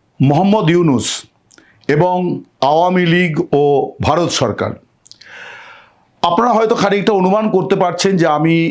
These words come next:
কোন বিষয়ে আজকে আলোচনা করতে যাচ্ছি। আলোচনা করতে যাচ্ছি যে বুধবার সন্ধেবেলা বাংলাদেশের পররাষ্ট্র মন্ত্রণালয় যে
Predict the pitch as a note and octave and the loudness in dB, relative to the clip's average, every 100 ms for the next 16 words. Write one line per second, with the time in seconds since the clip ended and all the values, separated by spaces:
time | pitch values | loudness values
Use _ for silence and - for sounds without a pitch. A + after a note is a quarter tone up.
0 | - - F#3+ G#3 F3 D3 F#3 F#3+ D3+ - | -4 -2 0 2 2 0 0 0 -2 0
1 | E3+ D3 D3 C#3 D#3 D#3 C#3 - C#3 C3+ | 0 2 0 0 0 0 -2 0 0 0
2 | - - C#3+ - _ - - - _ C#3 | 0 0 -2 -4 _ -20 -18 -18 _ 0
3 | F3+ F#3+ A3 A3 G3 G3 F#3+ F#3+ F#3 - | 0 0 0 0 0 0 0 0 -2 -2
4 | G3+ D#3 D#3+ E3 - - _ _ _ _ | 0 0 0 -2 -6 -12 _ _ _ _
5 | _ _ _ _ _ _ _ - C3 A#3 | _ _ _ _ _ _ _ -2 2 2
6 | G3+ D#3 A#2+ D3+ - _ _ _ _ _ | 2 2 0 -4 -10 _ _ _ _ _
7 | - - G3+ A3 G#3+ D#3+ B2 C3+ D3+ - | -8 -2 0 2 2 2 2 0 -4 -10
8 | _ _ _ _ - - - G#2 D3 E3+ | _ _ _ _ -20 -18 -4 0 2 2
9 | F3+ G3 F#3+ G3+ F#3+ F#3+ D#3 E3 F3+ F3+ | 2 0 0 0 0 0 0 2 0 -2
10 | - F#3 D#3+ D3 C#3+ E3 E3+ E3+ E3+ E3+ | -2 0 2 2 0 0 0 2 2 0
11 | D#3+ D#3 | 0 0